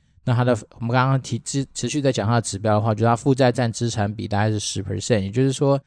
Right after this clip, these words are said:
其实他们的股东对他来说其实蛮看好这家公司未来的发展。然后呢，以它的那个速动比率啊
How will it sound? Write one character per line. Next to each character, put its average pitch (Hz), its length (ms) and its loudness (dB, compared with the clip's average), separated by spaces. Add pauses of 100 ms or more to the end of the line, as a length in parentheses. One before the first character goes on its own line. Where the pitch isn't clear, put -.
(240)
其 - 160 -4
实 147 40 0
他 180 80 2
们 180 140 4
的 - 40 0
股 104 140 -6
东 120 160 -2
对 131 160 4
他 120 140 4
来 98 160 2
说 104 180 -2
其 98 200 -2
实 101 260 -2
蛮 98 160 -4
看 120 180 -2
好 98 140 -2
这 95 60 -6
家 104 120 0
公 101 140 -2
司 107 140 -6
未 107 100 2
来 90 100 -2
的 92 60 -4
发 98 260 -4
展。 - 240 -8 (440)
然 117 180 0
后 151 160 4
呢， 131 260 4
以 110 180 -2
它 131 200 0
的 131 100 4
那 127 120 0
个 131 100 2
速 143 160 0
动 127 180 2
比 95 140 -4
率 113 180 2
啊 104 380 -2